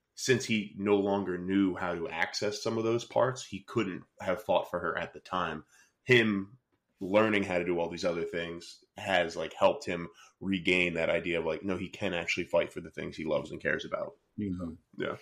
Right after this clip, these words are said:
Speaker 2: And so, like, they have this sweet moment, and then, like, the teacher is revealed. <laughs>
Speaker 1: Yep.
Speaker 2: And the teacher is Kate, the woman that, uh, the first woman that, you know, he had sex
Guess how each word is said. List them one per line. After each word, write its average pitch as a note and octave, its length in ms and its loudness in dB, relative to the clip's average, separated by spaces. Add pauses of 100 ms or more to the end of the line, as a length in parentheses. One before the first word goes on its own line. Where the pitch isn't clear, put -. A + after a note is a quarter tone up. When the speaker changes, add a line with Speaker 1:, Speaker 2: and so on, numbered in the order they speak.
(220)
Speaker 2:
And G#2+ 100 -10
so, A#2+ 100 6
like, G#2 200 8
they A#2 140 4
have A#2 220 4
this G#2+ 140 0
sweet G#2+ 220 -4
moment, G#2 400 -2
and F#2 120 -4
then, F#2 140 -2
like, F2+ 200 0
the F2+ 80 -6
teacher G#2+ 400 0
is F2+ 180 0
revealed. F2 580 0 (180)
<laughs> G2 120 4 (2250)
Speaker 1:
Yep. G#2 260 2
Speaker 2:
And A2+ 140 6
the A2 200 2
teacher C3 300 4
is G#2+ 380 6
Kate, G#2+ 600 2
the G2 140 4
woman G#2 280 2
that, F#2+ 140 4
uh, F#2+ 280 2
the G2+ 100 2
first A2 280 6
woman G2 260 0
that, F#2+ 200 0
you A2+ 80 -2
know, F#2 140 -2
he G#2 120 2
had F#2 180 4
sex G2+ 240 2